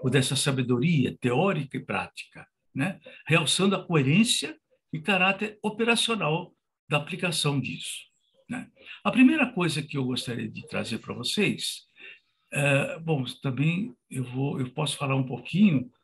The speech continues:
eu não quero falar também o tempo todo, né? Eu vou até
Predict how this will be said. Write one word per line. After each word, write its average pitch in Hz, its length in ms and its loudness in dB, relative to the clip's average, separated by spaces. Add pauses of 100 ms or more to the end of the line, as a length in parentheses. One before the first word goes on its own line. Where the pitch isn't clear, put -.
(220)
eu 131 100 2
não 127 100 2
quero 131 160 2
falar 156 300 2
também 156 220 0
o 143 60 -4
tempo 165 220 -4
todo, - 320 -8
né? 95 320 0 (300)
Eu - 60 -4
vou 135 120 0
até 139 140 -2